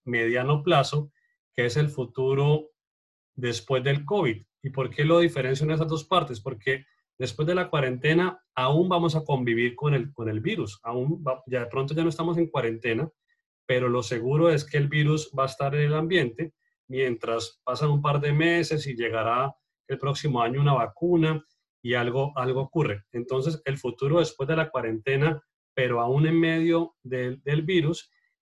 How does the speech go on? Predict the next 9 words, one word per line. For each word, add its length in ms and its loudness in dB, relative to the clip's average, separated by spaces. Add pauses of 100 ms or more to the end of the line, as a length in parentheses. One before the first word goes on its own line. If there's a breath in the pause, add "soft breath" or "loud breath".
y 440 0
el 100 2
futuro 420 -2
un 100 2
poco 280 -2
más 400 2
a 120 0
mediano 480 -2
plazo 460 0